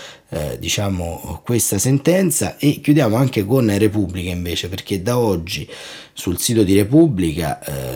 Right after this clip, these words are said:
eh, il direttore Maurizio Molinari, eh, annuncia: "Storie di mafia, la memoria e la resistenza".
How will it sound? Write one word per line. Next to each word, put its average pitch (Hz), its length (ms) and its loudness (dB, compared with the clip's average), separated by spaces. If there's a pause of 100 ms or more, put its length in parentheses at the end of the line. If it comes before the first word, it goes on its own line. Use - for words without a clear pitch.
(200)
eh, - 100 -14
il - 320 -10
direttore 92 460 0
Maurizio 98 400 0
Molinari, 139 720 2
eh, 82 200 -8
annuncia: 95 540 -2
"Storie 147 320 2
di 113 100 4
mafia, 131 340 2
la 113 80 0
memoria 92 560 0
e 95 260 -4
la 98 120 -4
resistenza". 87 920 -4